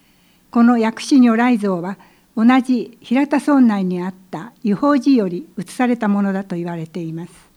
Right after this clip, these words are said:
伊法寺は代々修験職を務める榊氏がここに住み、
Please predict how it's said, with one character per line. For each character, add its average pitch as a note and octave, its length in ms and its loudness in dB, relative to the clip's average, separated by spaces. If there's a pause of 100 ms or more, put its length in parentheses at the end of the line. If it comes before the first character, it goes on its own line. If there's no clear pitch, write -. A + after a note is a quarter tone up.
(920)
伊 G3+ 80 -2
法 B3+ 240 4
寺 A#3 200 0
は A3+ 200 -4 (400)
代 C4 240 2
々 G3+ 200 -2
修 A#3 200 0
験 C#4+ 180 8
職 G#3+ 340 -2
を F3+ 120 -4
務 G3+ 320 -2
め G3+ 100 0
る E3+ 200 -8 (120)
榊 C#4 460 -4
氏 - 180 -10
が E3+ 220 -8 (260)
こ - 140 -8
こ B3 120 6
に A#3+ 140 8
住 A3+ 240 -4
み、 E3+ 220 -6